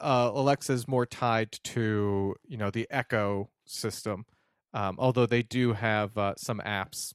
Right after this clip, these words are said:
you know, like the, uh, that you can activate it on the phone.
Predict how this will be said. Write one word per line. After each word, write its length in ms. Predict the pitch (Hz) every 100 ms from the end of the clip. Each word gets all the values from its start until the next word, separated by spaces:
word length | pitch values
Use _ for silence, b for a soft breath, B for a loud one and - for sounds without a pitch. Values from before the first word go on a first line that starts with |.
| _
you 100 | 110
know, 140 | 98 92
like 140 | 98 _ _ _
the, 300 | 123 110 98 - _
uh, 160 | 104 92 -
that 160 | 104
you 80 | 104
can 140 | -
activate 400 | 98 92 98 98
it 80 | 92
on 160 | 90 87
the 60 |
phone. 440 | 92 - 92 85